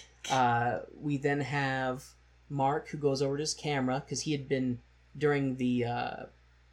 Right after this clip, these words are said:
Speaker 2: time when Mark and Roger were separated and Roger was playing music in New Mexico,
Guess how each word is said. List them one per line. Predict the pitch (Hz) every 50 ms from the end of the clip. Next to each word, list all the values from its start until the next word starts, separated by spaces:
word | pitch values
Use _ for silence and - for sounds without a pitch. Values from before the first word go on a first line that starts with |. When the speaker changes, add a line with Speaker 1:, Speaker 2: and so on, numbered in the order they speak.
| _ _ _ _ _ - 147 139 156 170 180 196 208 - _ _ _ _ _ _ _ _ _ _ _ _ _ -
Speaker 2:
time | - - 156 143 139 135 135
when | 127 127 120 120 120
Mark | 120 123 127 127 120 -
and | 131 123 120
Roger | 123 123 110 117
were | 110 107
separated | - - 233 233 - 160 147 135 143 143 135 135
and | 131 123 120 120 120
Roger | 131 127 123 123 - 131 123
was | 127 117
playing | - - 139 131 127 127
music | 127 123 120 123 117
in | 123 127
New | 131
Mexico, | 143 151 - - - 139 127 120